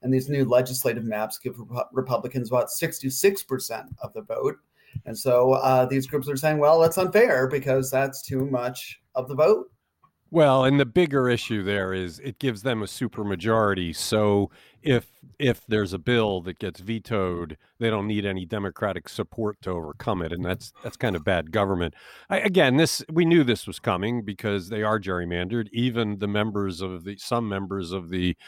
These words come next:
Speaker 2: redistricting commission acknowledged as much <laughs> when they voted for 'em. It was one of those amazing moments where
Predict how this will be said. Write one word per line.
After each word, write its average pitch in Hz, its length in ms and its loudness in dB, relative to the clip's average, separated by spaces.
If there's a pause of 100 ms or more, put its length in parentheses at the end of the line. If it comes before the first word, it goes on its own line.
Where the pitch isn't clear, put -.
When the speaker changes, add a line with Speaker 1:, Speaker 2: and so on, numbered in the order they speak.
(220)
Speaker 2:
redistricting 107 760 2
commission 98 580 2
acknowledged 139 680 2
as 85 120 -2
much 87 360 -2
<laughs> - 0 -
when 131 200 4
they 175 60 2
voted 160 500 2
for 104 300 2
'em. 127 140 2 (240)
It 131 80 2
was 147 240 2
one 170 160 4
of 165 80 0
those 147 180 4
amazing 143 560 2
moments 123 500 0
where 107 480 0